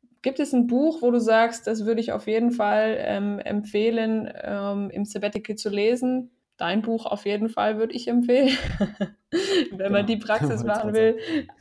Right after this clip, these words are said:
Speaker 1: Aber auch grundlegend noch irgendein anderes Buch, wo du sagst, das war für mich einfach noch mal ein Gamechanger oder war einfach wichtig?
Speaker 2: Mhm.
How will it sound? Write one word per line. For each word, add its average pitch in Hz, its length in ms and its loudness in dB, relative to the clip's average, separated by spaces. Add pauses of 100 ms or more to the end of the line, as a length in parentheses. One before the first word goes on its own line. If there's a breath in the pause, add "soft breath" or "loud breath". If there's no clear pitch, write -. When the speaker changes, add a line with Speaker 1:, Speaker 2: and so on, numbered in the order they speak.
Speaker 1:
Aber 214 560 6
auch 208 260 2
grundlegend 208 480 -2
noch 214 180 -2
irgendein 214 260 -4
anderes 208 240 -4
Buch, 208 260 -8
wo 196 80 -6
du 196 80 0
sagst, 196 320 -2
das 185 180 -8
war 185 160 -2
für 190 140 -8
mich 208 240 -6
einfach 196 240 -6
noch 196 120 -10
mal 190 380 -6
ein 190 160 -8
Gamechanger 196 720 -4
oder 185 160 -2
war 180 160 -4
einfach - 320 -14
wichtig? - 480 -14 (360)
Speaker 2:
Mhm. 101 440 -16